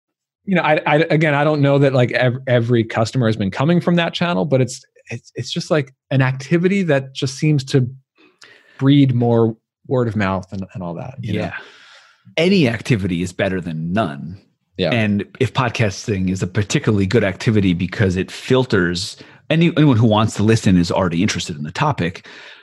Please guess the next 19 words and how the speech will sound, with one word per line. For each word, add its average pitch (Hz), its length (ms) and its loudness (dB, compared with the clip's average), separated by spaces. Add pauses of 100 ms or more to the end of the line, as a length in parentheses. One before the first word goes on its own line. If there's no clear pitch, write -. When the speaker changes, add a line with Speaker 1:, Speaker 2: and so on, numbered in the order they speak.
(280)
Speaker 2:
And 120 200 2
then 135 260 2
hearing 117 800 2 (100)
you 110 280 2
talk 113 340 -2
about 98 280 -2
it, 80 140 -8
making 104 360 -2
that 90 220 -4
personal 101 420 -2
connection, 92 800 -4 (380)
being 113 220 4
able 98 240 -2
to 87 380 -8 (520)
deliver 104 480 0
and 92 160 -2
receive 101 500 -2
the 87 80 -8
pitch - 400 -4